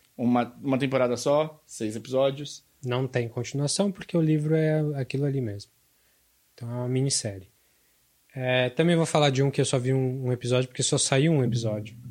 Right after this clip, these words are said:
Speaker 2: Que é a volta do nosso querido Legion.
Speaker 1: Legion.
Speaker 2: Que é a série do Noah Hawley sobre o vilão dos X-Men.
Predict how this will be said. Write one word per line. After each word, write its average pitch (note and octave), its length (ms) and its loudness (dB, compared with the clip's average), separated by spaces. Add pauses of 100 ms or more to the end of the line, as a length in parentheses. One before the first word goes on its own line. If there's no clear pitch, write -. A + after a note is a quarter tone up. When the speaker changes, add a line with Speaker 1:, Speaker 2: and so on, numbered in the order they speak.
(580)
Speaker 2:
Que - 160 -6
é C3 40 2
a C3+ 80 4
volta C3+ 480 2
do D3 340 2
nosso C#3 260 0
querido C#3+ 360 0
Legion. A#2+ 480 0 (520)
Speaker 1:
Legion. G#2+ 1080 0 (800)
Speaker 2:
Que - 140 -12
é G#2+ 100 -6
a G#2+ 80 -6
série A2 460 -2
do A2+ 120 -4
Noah A2+ 280 2
Hawley B2 420 4
sobre A#2+ 480 2
o A#2+ 80 4
vilão A2+ 460 0
dos A2+ 160 -4
X-Men. G#2+ 600 -4